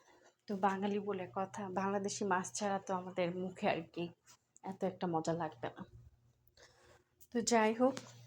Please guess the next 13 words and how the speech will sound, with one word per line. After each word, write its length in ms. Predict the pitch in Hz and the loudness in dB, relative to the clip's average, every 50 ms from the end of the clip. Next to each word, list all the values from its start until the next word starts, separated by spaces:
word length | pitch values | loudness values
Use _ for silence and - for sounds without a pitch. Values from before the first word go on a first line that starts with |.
| - - - - - - - - - - - - - - - | -20 -20 -20 -20 -20 -20 -20 -20 -20 -20 -20 -20 -12 -8 -8
এই 80 | 185 - - | -8 2 4
কাচকি 340 | 220 202 196 - - 233 | 4 4 4 4 2 4
মাছটাও 400 | 226 220 220 220 - - 233 220 214 | 4 4 4 2 2 2 2 2 4
রান্না 260 | 208 196 190 196 208 | 2 2 2 2 0
হয়ে 180 | 208 208 190 190 | 0 0 -2 0
গেল। 140 | - 214 226 247 | 0 4 6 6
এখন 260 | 214 202 208 - 202 202 | 6 4 4 2 0 2
হচ্ছে 240 | 190 185 - - - 190 | 2 4 4 4 4 4
আমি 180 | 180 185 185 190 - | 2 0 0 2 4
আলু 240 | - 185 185 208 214 | 4 4 6 4 2
ভর্তাটা 400 | 196 220 220 - - 226 - 233 | 2 0 0 0 2 2 4 4
বানিয়ে 340 | 208 185 160 165 175 185 185 | 4 4 2 2 2 2 2
নিব। 220 | 185 185 190 190 | 0 0 2 2